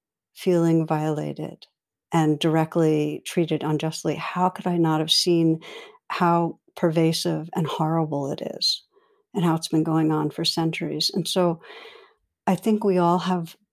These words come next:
blind spots where we other, but we're so used to it,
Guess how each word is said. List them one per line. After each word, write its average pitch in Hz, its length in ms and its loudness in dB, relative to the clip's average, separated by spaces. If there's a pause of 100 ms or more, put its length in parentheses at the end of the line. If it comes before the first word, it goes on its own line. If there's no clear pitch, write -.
blind 165 400 2
spots - 520 -8
where 170 260 2
we 165 200 2
other, 165 600 2
but - 160 0
we're 175 100 2
so 180 280 2
used 180 500 0
to 160 140 2
it, 156 220 -2